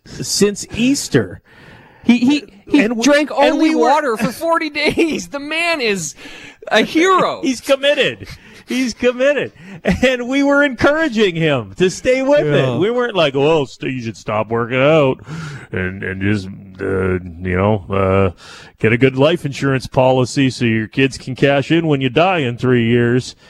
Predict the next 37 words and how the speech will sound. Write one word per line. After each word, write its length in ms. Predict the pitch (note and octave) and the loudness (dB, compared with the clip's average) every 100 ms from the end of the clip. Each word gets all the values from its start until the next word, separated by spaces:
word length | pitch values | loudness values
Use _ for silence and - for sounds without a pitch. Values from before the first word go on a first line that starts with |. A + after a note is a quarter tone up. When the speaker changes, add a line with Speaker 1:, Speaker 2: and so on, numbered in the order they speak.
| - - | -20 -12
Speaker 1:
No, 400 | D4 E4+ F4+ D4 | 0 2 2 2
we're 140 | A3+ A#3 | -2 -2
like, 300 | A#3+ A3+ F3 | -2 -6 -4
"Dude, 300 | E4 E4 C4 | 0 0 2
that's 300 | F#3+ G#3 - | 2 0 0
Speaker 2:
Yes. 60 | |
Speaker 1:
awesome. 760 | A3 C4 C#4 - G3+ D3 G#2+ G2 - | 2 4 2 0 0 0 -2 -12 -6
We're 140 | C3 G#3+ | -2 0
proud 400 | A3 A#3 C4 A#3+ | 2 2 4 2
of 100 | E3+ | 2
you. 160 | C3+ | 0
We're 120 | B2 | 0
glad 340 | A#2+ D#3+ G3+ F#3+ | -2 -2 0 0
that 140 | G3+ | 0
we 80 | G3+ | 0
can 180 | G#3+ G3+ | -2 -2
be 140 | G3+ | 0
a 40 | G3 | -2
part 340 | - G3+ A3 | 2 2 2
of 100 | F#3 | 2
your 140 | F#3 | 2
workout 440 | F3+ A3 - E3+ D3+ | 4 2 0 0 0
routine 680 | C#3+ C3+ - C3+ B2 C#3+ D#3+ - - - - - | 0 0 -2 -4 -2 -4 -8 -18 -20 -20 -8 0
every 320 | D3 D#3+ G3 | 0 2 0
morning 420 | G3+ A#3 A#3 C#3 | 2 2 2 0
when 180 | A#2 B2 | -2 -2
you're 140 | D3 | -2
listening 480 | E3+ G3 F#3 D3+ A#2 | 0 0 0 0 2
to 160 | G#2 F2+ | 0 0
us." 320 | E2+ - - - - - - - | -4 -10 -16 -20 -20 -20 -20 -6
So 280 | - G3 G3 | 2 2 2
we 180 | G#3+ | 0
are 140 | A3+ G#3+ | 0 0
celebrating 1120 | - C4 C#4+ C4 F3+ F3 E3 E3+ E3 F3 C3+ | 0 2 2 2 2 0 0 -2 -4 -14 -8
dad 600 | G#2+ E3+ F#3 G#3 F#3+ F#3+ | 0 2 2 0 -2 -2
bods 580 | C3+ D3+ C3+ C3 C3+ B2+ | 2 4 4 4 2 -2
of 240 | - C#3+ | -4 -4